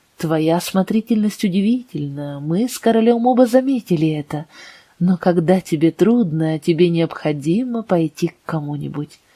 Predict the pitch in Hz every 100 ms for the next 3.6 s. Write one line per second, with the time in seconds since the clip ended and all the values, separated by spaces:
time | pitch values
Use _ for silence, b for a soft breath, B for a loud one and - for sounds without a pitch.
0 | _ _ _ _ _ _ _ - 220 -
1 | - 302 311 311 349 339 349 349 330 226
2 | 147 - - - - - 196 - 247 233
3 | - - 285 262 220